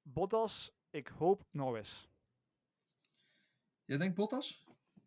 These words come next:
Speaker 1: Ik denk Bottas gewoon omdat Mercedes gewoon, ja, die zijn, die zijn nog, die gaan nog echt de strijd aan met, eh, Red Bull. En ja, hij, hij heeft gewoon de beste auto van het veld, net zoals Hamilton. Alleen hij is gewoon een stuk minder dan Hamilton en Verstappen.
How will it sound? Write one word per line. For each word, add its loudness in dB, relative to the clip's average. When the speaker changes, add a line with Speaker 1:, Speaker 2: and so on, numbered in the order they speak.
Speaker 1:
Ik -6
denk 0
Bottas -2
gewoon -2
omdat -2
Mercedes -6
gewoon, -4
ja, -2
die -10
zijn, -6
die -8
zijn -4
nog, -8
die -14
gaan -6
nog -8
echt -8
de -14
strijd -4
aan -4
met, -10
eh, -4
Red -10
Bull. -12
En -8
ja, -6
hij, -4
hij -6
heeft 0
gewoon -6
de -10
beste -4
auto -4
van -6
het -8
veld, 0
net -8
zoals -8
Hamilton. -4
Alleen 0
hij 4
is 2
gewoon -2
een 0
stuk -4
minder 2
dan 0
Hamilton -2
en -2
Verstappen. -6